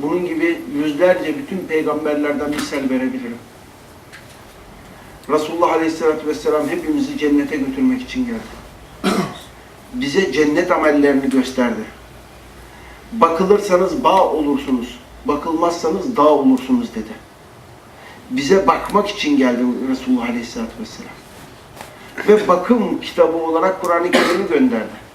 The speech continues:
Bakın içerisinde helaller ve haramlar var. Rabbinizi tanıyın. Onun sözünden dışarı çıkmayın. Siz yaratıcıyı dinlerseniz, yaratıcıya itaat ederseniz,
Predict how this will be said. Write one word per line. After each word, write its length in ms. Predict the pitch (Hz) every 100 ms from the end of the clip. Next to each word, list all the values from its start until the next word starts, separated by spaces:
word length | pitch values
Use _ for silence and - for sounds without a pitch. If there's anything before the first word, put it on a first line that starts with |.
| - -
Bakın 320 | 147 147 135
içerisinde 460 | - 131 135 143
helaller 480 | 135 135 135 139 143
ve 60 | 131
haramlar 540 | - 135 127 135 156
var. 160 | 143 117 - - - - - - - 135
Rabbinizi 720 | 175 147 180 180 175 180 -
tanıyın. 480 | 175 175 196 147 - - - - - - - -
Onun 220 | 170 185
sözünden 640 | 165 165 139 165 170 165
dışarı 380 | 151 160 147 139
çıkmayın. 560 | - 190 - 143 120 110 - - - - - - - - - - -
Siz 320 | - 196 160
yaratıcıyı 720 | 175 175 - 160 180 180 -
dinlerseniz, 800 | 160 160 190 190 202 196 - - - - - - -
yaratıcıya 640 | 139 165 170 - 135 185 175
itaat 520 | - - 156 - 226
ederseniz, 680 | - 180 - 170 170 165